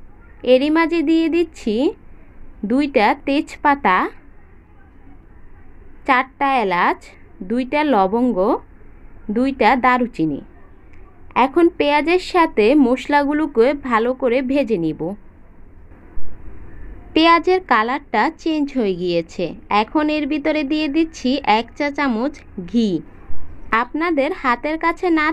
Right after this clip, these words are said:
থাকলে না দিলেও চলবে, কিন্তু বিরিয়ানিতে ঘি দিলে ফ্লেভারটা খুব ভালো আসে। পেঁয়াজগুলো ভাজা complete হয়ে গিয়েছে, এখন এর মাঝে দিয়ে দিব আগে যেই চিকেনের টুকরোগুলো আমরা রেস্টে রেখেছিলাম,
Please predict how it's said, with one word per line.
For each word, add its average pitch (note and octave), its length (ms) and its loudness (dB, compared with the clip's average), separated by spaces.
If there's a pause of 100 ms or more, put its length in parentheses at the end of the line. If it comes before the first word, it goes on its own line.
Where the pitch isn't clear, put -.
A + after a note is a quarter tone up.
থাকলে E4 440 -2
না B3+ 220 2
দিলেও G3 360 -2
চলবে, F3 440 -2 (480)
কিন্তু E4+ 340 4 (160)
বিরিয়ানিতে C#4 640 2 (140)
ঘি C4 200 4
দিলে B3+ 320 2 (140)
ফ্লেভারটা B3+ 540 2
খুব F#4+ 260 0
ভালো G3 300 0
আসে। E3 340 -6 (640)
পেঁয়াজগুলো D4+ 640 0
ভাজা C#4 380 -2 (100)
complete D#4+ 560 -2
হয়ে E4+ 200 -4
গিয়েছে, E4 440 -4 (180)
এখন G#3+ 360 -2
এর D4 180 -2
মাঝে D4 300 -2
দিয়ে D4+ 240 -4
দিব C#4+ 240 0 (220)
আগে A3 320 -6
যেই A3+ 260 -4 (100)
চিকেনের C#4+ 580 -6
টুকরোগুলো D4 640 0
আমরা G#3 320 -2 (320)
রেস্টে C#4+ 540 2
রেখেছিলাম, F4 760 2